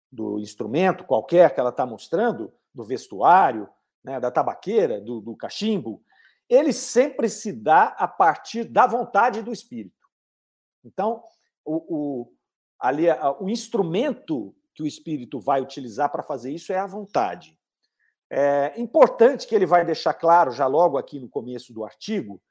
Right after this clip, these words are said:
que, é, muitas vezes o espírito exerce esta vontade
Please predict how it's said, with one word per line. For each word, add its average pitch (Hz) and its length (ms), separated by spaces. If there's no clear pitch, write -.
que, 247 460
é, - 120
muitas 240 440
vezes 156 460
o 170 80
espírito 170 560
exerce 165 680
esta 135 320
vontade 123 800